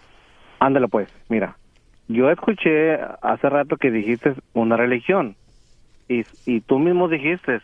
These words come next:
una religión es, estás hablando de los isis, de ciertas religiones, o de religión en toda la palabra, o sea, católicos, cristianos, mormones, testigos de Jehová,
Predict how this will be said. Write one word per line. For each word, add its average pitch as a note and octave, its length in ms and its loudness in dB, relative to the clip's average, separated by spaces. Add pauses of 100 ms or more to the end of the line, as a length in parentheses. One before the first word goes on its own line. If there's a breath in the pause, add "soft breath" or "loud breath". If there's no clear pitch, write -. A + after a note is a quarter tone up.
(120)
una A#2+ 260 0
religión F#3 420 0
es, D3 180 -2 (440 loud breath)
estás B2+ 260 2
hablando C3+ 400 0
de B2 80 0
los A2 180 -6 (400)
isis, D#3+ 460 0 (760)
de B2 140 2
ciertas C#3+ 380 0
religiones, D#3+ 560 0 (120)
o A2+ 380 -2
de A2 240 -2
religión B2 680 -4 (720 soft breath)
en A2 380 0 (260)
toda C#3 360 4
la B2+ 120 2
palabra, B2 460 -2
o G#2+ 100 -10
sea, G#2+ 300 0
católicos, D3 580 0
cristianos, C#3+ 600 2
mormones, C#3+ 680 -2
testigos B2 320 -4
de C3 80 -8
Jehová, C3 380 -2